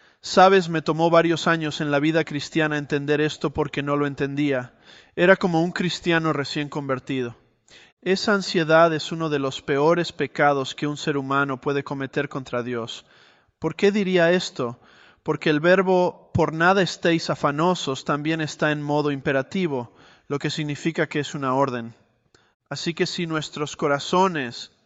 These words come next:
y mentes están entregados a la ansiedad,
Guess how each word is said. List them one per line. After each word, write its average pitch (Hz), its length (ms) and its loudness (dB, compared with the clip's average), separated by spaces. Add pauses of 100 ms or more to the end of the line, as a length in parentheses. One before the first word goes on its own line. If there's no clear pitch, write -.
(340)
y 151 140 -6
mentes 165 440 -2
están 160 280 -4
entregados 160 720 2
a 156 40 2
la 147 120 0
ansiedad, 156 720 2